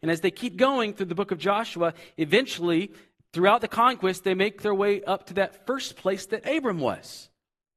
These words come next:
So Abram comes in and down, they come in and up.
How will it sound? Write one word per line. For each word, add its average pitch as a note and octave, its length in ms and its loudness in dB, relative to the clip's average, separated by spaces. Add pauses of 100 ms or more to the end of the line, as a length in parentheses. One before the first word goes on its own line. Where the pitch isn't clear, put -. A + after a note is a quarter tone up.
(160)
So - 80 -4
Abram G#3 300 2
comes G3 280 0
in F#3+ 260 2
and D3 200 -4
down, G3+ 440 -2 (540)
they D#3+ 140 0
come F3+ 280 -4 (140)
in D3+ 340 -6
and G3 140 -6
up. - 300 -4